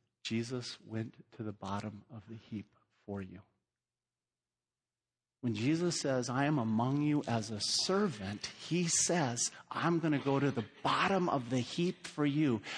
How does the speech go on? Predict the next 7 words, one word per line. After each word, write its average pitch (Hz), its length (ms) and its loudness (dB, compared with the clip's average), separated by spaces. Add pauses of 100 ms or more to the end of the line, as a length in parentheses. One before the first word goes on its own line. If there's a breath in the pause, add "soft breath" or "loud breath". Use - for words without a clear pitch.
The 147 80 4
heap 180 300 2
of 139 120 2
your 135 160 4
sins, 220 600 4 (1900)
the 147 100 4
heap 196 400 2